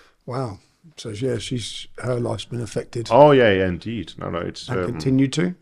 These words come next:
Speaker 2: It has, and I, I won't be, uh, lying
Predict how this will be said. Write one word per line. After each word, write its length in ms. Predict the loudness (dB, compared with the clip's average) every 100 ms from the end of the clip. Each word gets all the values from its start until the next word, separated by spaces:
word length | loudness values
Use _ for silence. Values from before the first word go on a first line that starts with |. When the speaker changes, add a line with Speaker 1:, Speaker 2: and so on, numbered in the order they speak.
| _ _ _ -20 -2
Speaker 2:
It 120 | 0 6
has, 480 | 6 4 0 -12 -6
and 140 | -2
I, 220 | 0 0 -4
I 120 | -6
won't 360 | -2 -2 -2 -2
be, 420 | -2 -2 -4 -8 _ _ _ -14
uh, 640 | -8 -6 -4 -4 -4 -6 -8 -4
lying 720 | -2 0 0 -2 -4 -6